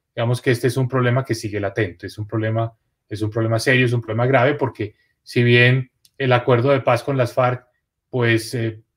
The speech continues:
permitió que este grupo entrara en el, en el mundo político como una organización política,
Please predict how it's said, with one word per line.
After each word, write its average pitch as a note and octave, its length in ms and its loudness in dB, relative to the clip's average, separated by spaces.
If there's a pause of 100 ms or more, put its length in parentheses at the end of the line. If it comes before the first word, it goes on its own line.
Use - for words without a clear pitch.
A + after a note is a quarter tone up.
permitió A#2+ 460 0
que C#3 60 0
este C#3 200 -2
grupo C#3+ 540 0 (280)
entrara B2+ 920 2 (120)
en C3+ 140 -4
el, A2 420 -4 (520)
en B2+ 120 -4
el A#2+ 120 0
mundo C3 400 0
político E3 560 2
como A#2+ 160 -2
una B2 80 0
organización A#2+ 500 -2
política, D3+ 880 0